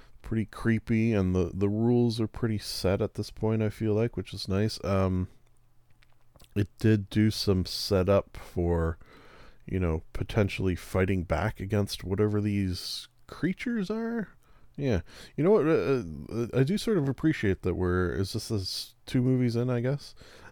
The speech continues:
Uh, and we still kinda don't know what their deal is. Like, what do they get out of having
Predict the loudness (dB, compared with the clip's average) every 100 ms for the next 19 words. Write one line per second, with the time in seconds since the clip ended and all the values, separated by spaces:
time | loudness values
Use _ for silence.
0 | -4 2 2 2 2 2 0 2 2 4
1 | 2 2 4 4 4 2 2 2 0 -4
2 | 0 -2 -2 -8 -10 -10 -12 -6 -6 -6
3 | -20 -20 -20 -20 -20 -16 -14 -14 -16 _
4 | -10 0 2 2 2 2 4 2 2 0
5 | -2 -4 -10 -2 0 2 0 -2